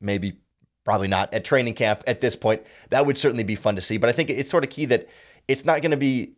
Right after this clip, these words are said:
you know, exclusively limited to, say, the offensive line, where we're seeing it more clearly with Braxton Jones moving up and,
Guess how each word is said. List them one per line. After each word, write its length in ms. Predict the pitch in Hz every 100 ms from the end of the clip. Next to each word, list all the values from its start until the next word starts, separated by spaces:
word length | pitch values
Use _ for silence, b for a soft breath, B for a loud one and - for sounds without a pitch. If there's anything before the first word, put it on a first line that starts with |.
| _ -
you 80 | 120
know, 80 |
exclusively 640 | 113 - 156 175 123 123 113
limited 360 | 123 127 113 -
to, 380 | 117 107 87 b b b -
say, 100 | 107
the 120 | 101
offensive 400 | 101 101 101 107
line, 200 | 104 101
where 100 | 101
we're 80 | 95
seeing 280 | - 135 117
it 80 | 117
more 240 | 107 101
clearly 440 | - - 151 135
with 140 | 113 104
Braxton 380 | 113 110 110 101
Jones 340 | 117 110 98
moving 240 | 107 104
up 160 | 107 -
and, 160 | 95